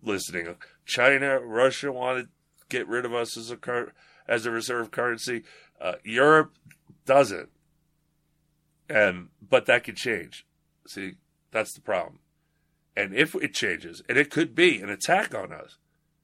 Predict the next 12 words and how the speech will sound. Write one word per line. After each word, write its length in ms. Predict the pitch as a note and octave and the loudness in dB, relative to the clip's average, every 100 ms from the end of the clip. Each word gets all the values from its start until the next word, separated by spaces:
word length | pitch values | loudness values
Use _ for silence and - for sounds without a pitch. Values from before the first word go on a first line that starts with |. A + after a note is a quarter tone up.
| _ _ | _ _
our 140 | A#2 A#2 | 2 2
enemies 360 | B2 C#3+ A#2 | 2 0 -6
say, 160 | - G2+ | -6 -8
"Well, 220 | - A#2+ - _ _ _ _ _ _ _ _ | -4 -6 -6 _ _ _ _ _ _ _ _
let's 220 | - A2 - | -8 -8 -4
finish 320 | D3+ D#3+ - | -6 -6 -10
them. 220 | F2 D#2+ _ _ _ _ _ | -12 -16 _ _ _ _ _
Let's 200 | - A#2 - | -8 -6 -6
get, 220 | C#3 - _ _ - | -8 -10 _ _ -10
let's 240 | F#2+ A2 | -8 -8
get 260 | - A2 _ | -10 -12 _
them 320 | A2+ A#2 A2+ | -2 -2 -4